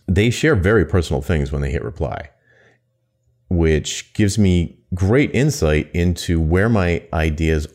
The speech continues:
aren't connecting, like, where I'm missing the mark. It doesn't matter if I know I'm right, air quotes,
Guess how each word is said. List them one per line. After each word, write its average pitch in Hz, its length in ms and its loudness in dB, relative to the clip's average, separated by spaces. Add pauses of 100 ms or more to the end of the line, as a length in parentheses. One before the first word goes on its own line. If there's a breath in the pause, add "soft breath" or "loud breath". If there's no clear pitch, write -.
(140)
aren't 98 340 -2 (140)
connecting, 76 640 -4
like, 78 180 -4
where 90 300 0
I'm 85 160 2
missing 85 340 -2
the 76 60 -2
mark. 71 480 -6 (340)
It - 120 -6
doesn't 160 240 0
matter 110 260 2
if 82 180 -2
I 85 160 0
know 90 300 2
I'm 76 360 0
right, 73 540 0
air 82 140 0
quotes, 95 480 -2